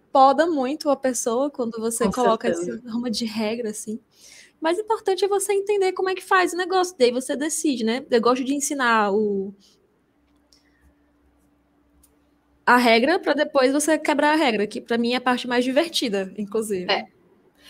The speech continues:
Speaker 2: É, tu usa bastante no teu trabalho, né? Muito legal. Fazer coisas com outras cores.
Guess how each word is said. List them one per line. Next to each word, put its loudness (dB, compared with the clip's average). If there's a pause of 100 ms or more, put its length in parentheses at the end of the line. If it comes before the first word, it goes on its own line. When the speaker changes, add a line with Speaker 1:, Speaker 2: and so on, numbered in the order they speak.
(200)
Speaker 2:
É, 10
tu 8
usa 10
bastante 8
no 12
teu 6
trabalho, 4
né? 0
Muito 0
legal. 2 (1400)
Fazer 0
coisas 6
com 4
outras 4
cores. 6